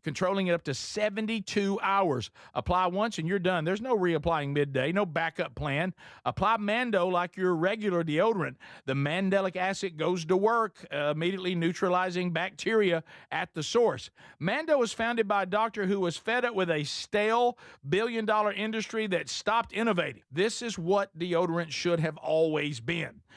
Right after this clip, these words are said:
Mando delivers strong performance, but it's still skin safe and made with clean ingredients.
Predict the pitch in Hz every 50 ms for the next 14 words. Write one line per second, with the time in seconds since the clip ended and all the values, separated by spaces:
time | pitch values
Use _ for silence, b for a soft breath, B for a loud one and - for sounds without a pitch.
0 | B B B B 127 143 156 175 196 214 220 214 208 202 196 190 180 190 190 180
1 | 170 165 143 - - - - 190 214 247 262 269 233 - 214 185 160 160 165 170
2 | - - B B B B B - 143 147 156 131 - - - 180 180 180 170 -
3 | - - - 180 202 240 262 226 - 220 185 160 170 170 - B B B B B
4 | 131 135 143 156 175 180 180 170 - - - - 233 233 208 180 170 170 180 170
5 | 190 190 185 147 120 - - -